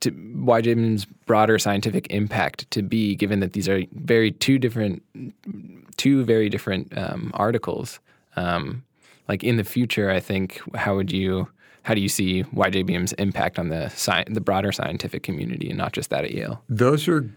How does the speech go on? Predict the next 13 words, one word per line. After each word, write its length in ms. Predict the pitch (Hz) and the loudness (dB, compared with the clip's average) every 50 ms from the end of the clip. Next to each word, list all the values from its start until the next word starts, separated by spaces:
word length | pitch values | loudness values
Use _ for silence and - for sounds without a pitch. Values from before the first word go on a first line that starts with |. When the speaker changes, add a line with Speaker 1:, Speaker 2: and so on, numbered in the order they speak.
| _ _ _ _ _ _ _ _ _ _ _ _ _ _ _ | _ _ _ _ _ _ _ _ _ _ _ _ _ _ _
Speaker 2:
very 320 | 107 101 101 98 104 107 | 2 4 4 6 6 4
good 220 | 104 98 110 107 107 | 4 2 2 2 2
examples 800 | 104 98 95 - 104 95 101 127 - - 104 92 90 95 - 107 | 2 0 0 0 0 2 2 0 0 0 0 0 0 0 -2 -2
of 160 | 101 98 101 | -2 -2 -2
the 100 | - 90 | -2 -4
breadth 520 | 90 - - 104 98 101 101 107 - - | -4 -4 -2 -2 0 2 0 0 -2 -2
of 120 | 120 113 110 | -4 -2 0
the 80 | 117 | -2
journal 560 | 110 104 - 104 92 90 90 90 95 113 113 - - - - _ - _ _ _ _ - | -2 0 0 0 2 2 2 2 2 0 0 -4 -10 -20 -20 _ -20 _ _ _ _ -4
and 560 | - 101 92 92 90 90 90 90 87 90 85 - - - | -2 0 2 2 4 4 2 2 2 2 0 -2 -6 -10
how, 720 | - - - 107 101 98 95 95 95 95 92 95 - - - - | -6 -2 0 2 4 4 4 4 4 4 4 2 0 -2 -2 0
um, 540 | 92 90 92 92 90 90 90 90 92 92 - - - - - - _ _ _ _ _ _ _ _ _ _ _ _ - - _ _ - | 0 2 2 2 2 2 2 0 0 -2 -6 -14 -20 -20 -20 -20 _ _ _ _ _ _ _ _ _ _ _ _ -20 -20 _ _ -8
the 600 | 120 110 101 98 104 101 98 95 98 98 98 - | -6 -6 0 2 4 6 6 6 6 6 4 2